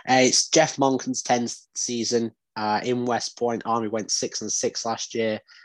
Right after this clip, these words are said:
Uh, they did not get to a bowl game. However, that was due to the fact that two of their wins, uh, came against F C S opponents. They beat Villanova and Colgate, so they cannot,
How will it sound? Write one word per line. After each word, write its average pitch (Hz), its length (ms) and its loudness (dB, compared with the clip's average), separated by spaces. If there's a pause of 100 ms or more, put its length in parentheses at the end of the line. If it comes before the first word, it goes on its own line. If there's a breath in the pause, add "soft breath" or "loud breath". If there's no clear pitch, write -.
(220 soft breath)
Uh, 107 240 0
they 107 280 0
did 143 240 4
not 120 300 4
get 123 220 2
to - 140 0
a 101 80 0 (120)
bowl 117 240 6
game. 113 340 2
However, 107 800 -4
that 104 120 -6 (120)
was 92 240 -10
due 107 180 2
to - 140 0
the - 80 -10
fact - 240 -2
that - 100 -20 (160)
two 127 240 6
of 107 80 4
their 110 240 4
wins, 101 540 -2 (460)
uh, 101 380 0 (100)
came 131 160 2
against 120 280 2
F 117 120 2
C - 160 0
S 107 140 -2
opponents. - 320 -10
They 98 200 -8 (200)
beat 107 240 2
Villanova 104 640 4
and 95 320 -4
Colgate, 90 560 0
so - 280 -4
they 95 120 -6
cannot, 104 420 -2